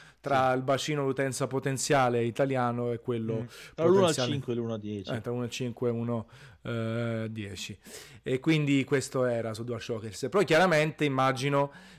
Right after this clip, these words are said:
Speaker 1: che i costi siano anche superiori.
Speaker 2: Sì.
Speaker 1: Eh,
Speaker 2: Ah.
Speaker 1: eh,
Speaker 2: In realtà non sono un esperto da questo punto
Speaker 1: mm.
Speaker 2: di vista di costi,
Speaker 1: Però
Speaker 2: però.
Speaker 1: immagino, senza che ci dici quanto guadagni, che anche i, i compensi siano superiori.
Speaker 2: Ah, beh, certo.
Speaker 1: Sì, per-, vabbè, anche in Italia perché sono abbastanza <laughs> ridicoli, quindi.
Speaker 2: In Italia sono abbastanza, in realtà ti dirò la
Speaker 1: Eh,
Speaker 2: verità, su
Speaker 1: sì.
Speaker 2: DualShockers non era grandissimo.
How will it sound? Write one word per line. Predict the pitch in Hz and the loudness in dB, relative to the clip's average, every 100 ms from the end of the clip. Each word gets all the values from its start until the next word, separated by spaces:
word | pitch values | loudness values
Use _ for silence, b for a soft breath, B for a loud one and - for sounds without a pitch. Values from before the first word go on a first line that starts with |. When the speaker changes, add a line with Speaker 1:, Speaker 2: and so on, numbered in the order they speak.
| B | B
Speaker 1:
che | - | 0
i | 131 127 131 | 2 2 2
costi | 147 135 - 131 | 4 4 2 -6
siano | 127 120 | -6 -4
anche | 120 113 | -6 -8
superiori. | 107 113 151 139 131 135 151 156 b b b - 113 | -10 -2 2 4 4 2 0 -2 b b b -10 -2
Speaker 2:
Sì. | 170 | -2
Speaker 1:
Eh, | 139 147 | -2 -6
Speaker 2:
Ah. | 170 165 135 | -8 -12 -10
Speaker 1:
eh, | - 120 120 120 120 | -8 -4 -4 -4 0
Speaker 2:
In | 127 | 4
realtà | 147 139 | 4 4
non | 165 135 | 2 2
sono | 143 131 | 0 -2
un | |
esperto | 120 - 123 117 | -2 0 0 -2
da | |
questo | 107 - | -8 -8
punto | 143 123 | -8 -6
Speaker 1:
mm. | |
Speaker 2:
di | 104 | -8
vista | 107 | -10
di | 107 | -14
costi, | - 104 95 - | -10 -10 -10 -2
Speaker 1:
Però | 180 190 | 4 6
Speaker 2:
però. | 175 | 6
Speaker 1:
immagino, | 165 170 151 143 | 6 4 4 4
senza | 147 147 | 4 2
che | 127 | -2
ci | 139 | 0
dici | 131 123 | -2 -2
quanto | 120 123 120 180 | -2 -2 0 0
guadagni, | 185 120 123 123 | 2 2 0 -2
che | 117 | 0
anche | 120 127 - | 0 0 0
i, | 131 123 120 135 120 | 0 0 -4 -4 -6
i | |
compensi | 123 120 170 147 117 | -4 -2 0 0 -4
siano | 123 117 | -8 -8
superiori. | 110 113 120 117 107 | -8 -8 -4 -4 0
Speaker 2:
Ah, | 120 131 | 0 2
beh, | 120 92 | 2 0
certo. | 110 95 - - | -6 -6 -10 -14
Speaker 1:
Sì, | - 123 | -6 -4
per-, | - 139 | -2 -2
vabbè, | 135 127 135 131 131 156 | 0 0 0 -2 0 2
anche | 143 139 | 2 4
in | 139 | 2
Italia | 135 143 | 4 2
perché | 131 143 | 2 2
sono | 135 | 2
abbastanza | 123 - 214 202 185 | 2 2 2 2 2
<laughs> | |
ridicoli, | - 185 - - 196 254 | 2 2 -2 2 0 0
quindi. | 277 - 226 165 | -4 -2 0 0
Speaker 2:
In | |
Italia | 180 202 220 214 | 0 4 6 4
sono | - 165 | 2 -2
abbastanza, | 147 143 135 170 165 160 | 0 -2 -2 -4 -4 -2
in | 196 | 0
realtà | 196 208 247 | 2 2 0
ti | 240 | -2
dirò | 156 160 | 0 2
la | 160 | 4
Speaker 1:
Eh, | |
Speaker 2:
verità, | 135 135 110 87 | 2 0 -2 -10
su | - | -8
Speaker 1:
sì. | 113 | -2
Speaker 2:
DualShockers | 147 139 208 202 160 | 0 4 2 2 -6
non | 139 131 | -4 -4
era | 135 131 | -2 -2
grandissimo. | 120 120 110 90 - 95 95 | -2 -6 -8 -10 -10 -10 -10